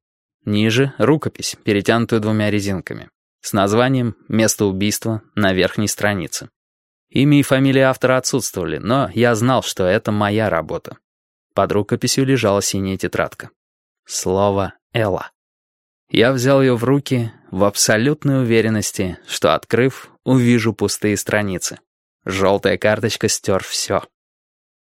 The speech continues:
«Пожалуйста, нет». Я раскрыл тетрадку.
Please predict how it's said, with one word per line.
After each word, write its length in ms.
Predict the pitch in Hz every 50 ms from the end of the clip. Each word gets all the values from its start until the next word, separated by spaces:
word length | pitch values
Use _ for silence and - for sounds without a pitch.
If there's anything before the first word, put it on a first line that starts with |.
| _ _ _ _ _
«Пожалуйста, 920 | - 101 95 90 87 87 95 98 104 107 104 92 - - - - - - _ _ _ _ _ _ _ -
нет». 600 | 123 123 123 127 131 127 117 101 - - - _ _ _ _ _ _ _ _ _ _ _ _ _ _ _ _ _ _ _ _ _
Я 260 | - 98 95 98 95 101
раскрыл 380 | 110 104 - - 107 113 107
тетрадку. 560 | - 117 - - 104 98 95 - - 104 95